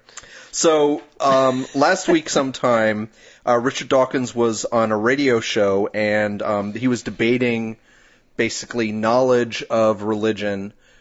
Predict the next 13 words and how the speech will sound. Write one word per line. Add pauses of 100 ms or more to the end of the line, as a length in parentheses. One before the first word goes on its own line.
(120)
where
a
lot
of
people
who
are
theists,
the,
your
average
everyday
person,